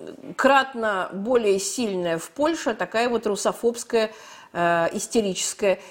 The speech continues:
телега, да. Значит, э, социально-экономическая часть проблемы, она тоже очень велика, потому что, э, приезжающие украинцы, они, как ни странно, да, вот вы удивитесь, они не очень,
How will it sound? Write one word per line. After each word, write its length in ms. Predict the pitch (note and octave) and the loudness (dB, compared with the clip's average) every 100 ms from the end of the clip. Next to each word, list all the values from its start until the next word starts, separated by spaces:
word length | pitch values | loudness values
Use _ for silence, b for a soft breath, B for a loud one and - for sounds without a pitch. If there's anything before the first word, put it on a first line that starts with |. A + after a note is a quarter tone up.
| B - | B -2
телега, 560 | D#4 C4 D#3 C#3+ B2 - B B | 2 4 4 2 -6 -8 B B
да. 280 | A#3+ C#4+ D4+ B B B | 0 0 0 B B B
Значит, 460 | E3+ A3 A3+ A#3+ - | -4 -2 0 -2 0
э, 320 | D#3+ G3+ G3+ G3 | 6 8 8 4
социально-экономическая 1080 | B3 E4 F#4+ G4 F#4+ C#4 C#4 C#4 - - B3+ | 0 2 4 4 0 0 0 0 -2 -2 2
часть 260 | B3+ A#3+ | 0 0
проблемы, 400 | B3 A#3+ A#3 G#3+ | 0 2 2 2
она 180 | G#3 A#3 | 2 0
тоже 280 | C#4+ C4+ A#3+ | 2 2 0
очень 360 | - F3+ D#3+ D3 | -2 -4 -4 -6
велика, 420 | D3 C3+ - A#2 | -4 -4 -4 -4
потому 380 | C3 D#3 G3 A#3+ | -2 -2 -2 -2
что, 260 | - A#3 B B B B B | 0 0 B B B B B
э, 260 | E3+ F3+ F#3 | 2 4 4
приезжающие 760 | B3+ C4 C4 D4 C4+ C4 - C4 | 2 0 4 4 4 2 0 -2
украинцы, 680 | C4 D4+ F#4 G#4+ G4+ G4 - | 0 2 4 2 -2 -4 0
они, 380 | G#3+ B3+ G4 A4 | 0 2 0 2
как 260 | E4+ D#4+ | 0 0
ни 80 | D#4+ | -2
странно, 560 | D4 - D4 F4+ F4+ E4 | -6 -2 0 0 -2 -2
да, 360 | A#3 B3+ D4 | 4 6 6
вот 180 | C#4 C4+ | 4 -2
вы 180 | C4 C#4+ | -4 -2
удивитесь, 580 | C4+ D4 D4 D4 C#4 B3+ | -2 0 0 -2 -4 -4
они 200 | B3+ C4+ | -2 0
не 120 | C4+ | 2
очень, 480 | C4+ C#4 C#4+ C#4 | 2 0 -2 -6